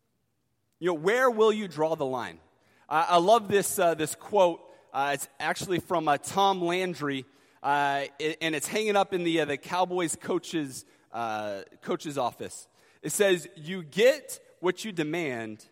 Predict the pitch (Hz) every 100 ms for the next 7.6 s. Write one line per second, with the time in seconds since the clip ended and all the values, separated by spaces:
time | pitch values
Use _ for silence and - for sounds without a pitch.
0 | _ _ _ _ _ 160 170 185 175 147
1 | - - 262 170 143 123 117 - - -
2 | _ _ _ 139 131 131 113 - 127 92
3 | 78 80 _ _ _ _ _ _ _ _
4 | _ _ _ _ _ _ _ _ _ _
5 | _ _ _ _ _ _ _ 135 151 160
6 | 135 110 131 165 165 151 139 - - 208
7 | 139 120 117 110 -